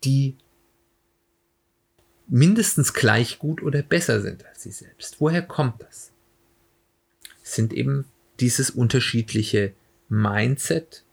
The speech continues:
ich mag das Wort Mindset nicht, aber hier passt das ganz gut, ähm, zwischen ich kann eben auch Erfolge von anderen gut finden und daraus auch selbst Nutzen ziehen,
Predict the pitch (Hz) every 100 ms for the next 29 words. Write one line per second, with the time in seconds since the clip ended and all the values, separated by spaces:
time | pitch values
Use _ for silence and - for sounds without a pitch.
0 | _ _ - - 90 - - - - -
1 | 120 147 147 131 120 107 104 113 - 107
2 | - 107 - 90 - 170 190 - _ -
3 | - - _ - 123 117 113 110 _ _
4 | _ _ _ _ _ _ _ _ _ _
5 | - - - 170 190 180 160 - - 131
6 | 156 - 123 139 143 135 - 127 131 -
7 | 110 - 127 151 165 - 117 - - 127
8 | 147 175 165 165 160 156 - _ _ _
9 | - 143 202 - 180 185 - - 95 101
10 | 131 123 - 123 - 120 - - 113 107
11 | - 123 151 - 202 - _ _ _ -
12 | 175 185 277